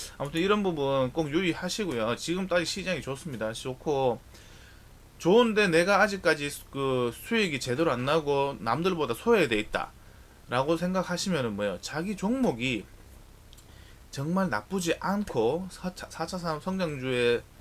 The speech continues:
어, 성장주고 앞으로 이제 성장할 가능성이 높고 지금 현재도 과거도, 어, 재무적인 부분이나 이런 거 펀더멘털이 나쁘지 않다면 제발 마음을 조금 더 이제, 어, 편하게 먹고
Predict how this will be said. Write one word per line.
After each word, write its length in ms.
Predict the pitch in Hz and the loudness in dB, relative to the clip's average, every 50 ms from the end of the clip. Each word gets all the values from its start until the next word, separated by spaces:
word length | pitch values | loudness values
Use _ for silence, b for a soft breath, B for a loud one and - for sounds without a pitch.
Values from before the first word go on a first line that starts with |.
| B B B B B - | B B B B B -8
어, 120 | 113 120 | -8 -6
성장주고 640 | - 185 190 190 175 151 135 117 127 120 107 147 | -4 -2 0 0 0 -2 -2 -4 -6 -4 0 2
앞으로 320 | 131 170 170 - 165 143 135 | 2 2 0 -2 -4 -4 -4
이제 80 | 117 | -4
성장할 340 | 120 - 190 185 185 160 135 | -4 -4 -4 -2 -2 -2 -2
가능성이 420 | - 135 131 165 180 - 165 131 120 | -2 -2 -2 -2 0 -2 -2 -2 -2
높고 560 | 143 175 180 - - 127 113 123 147 156 147 | -2 -4 -4 -2 0 2 2 2 0 -2 -6
지금 240 | - - 170 175 180 | -6 -6 -4 -2 -2
현재도 640 | 180 190 190 190 196 196 180 190 196 208 202 208 B B B B B B B - | -2 -2 0 2 0 2 2 2 0 0 -2 -4 B B B B B B B -6
과거도, 600 | 143 151 170 190 208 190 165 175 190 - 170 - - - - B B B B B B B B | -2 -2 2 2 2 2 4 4 6 6 6 6 4 0 -4 B B B B B B B B
어, 500 | - 123 127 123 120 120 117 113 110 110 - | -4 -2 0 0 0 0 0 0 0 -2 -4
재무적인 500 | - 123 131 175 190 180 175 156 147 139 | -6 -4 -2 -2 0 0 0 0 -2 -4
부분이나 300 | 139 135 139 131 123 120 | -6 -4 -4 -2 -2 0
이런 140 | 123 131 139 | -2 -2 -4
거 60 | 127 | -6
펀더멘털이 500 | - - 147 143 156 160 165 165 180 156 | -6 -8 -6 -4 -4 -4 -4 -4 -4 -6
나쁘지 380 | 117 104 104 - - 196 180 - - | -4 -6 -8 -4 -4 -4 -4 -2 -2
않다면 500 | 190 220 - 151 147 139 147 135 110 - - - - - - - - | -4 -4 -4 -4 -6 -4 -2 -4 -4 -6 -10 -18 -20 -20 -20 -20 -16
제발 460 | - - 131 147 160 175 143 117 110 - - - - - | -12 -6 -4 0 0 0 0 -2 -4 -12 -20 -20 -18 -14
마음을 480 | - 104 98 107 127 160 175 160 135 127 | -12 -10 -8 -6 -4 -2 -2 -4 -4 -8
조금 380 | - - 113 117 117 117 123 117 | -8 -10 -10 -8 -8 -8 -2 0
더 180 | 120 113 110 | 0 0 0
이제, 320 | 107 101 110 107 107 110 117 B B B B B B B B | 0 -2 -4 -4 -4 -6 -10 B B B B B B B B
어, 460 | - 104 104 104 101 101 98 95 85 - | -4 -2 -2 0 0 -2 -4 -4 -6 -8
편하게 360 | - 151 147 170 170 147 123 | -10 -8 -6 -4 -4 -4 -4
먹고 480 | 120 131 131 - - 107 107 101 101 | -6 -8 -8 -6 -4 -4 -4 -4 -6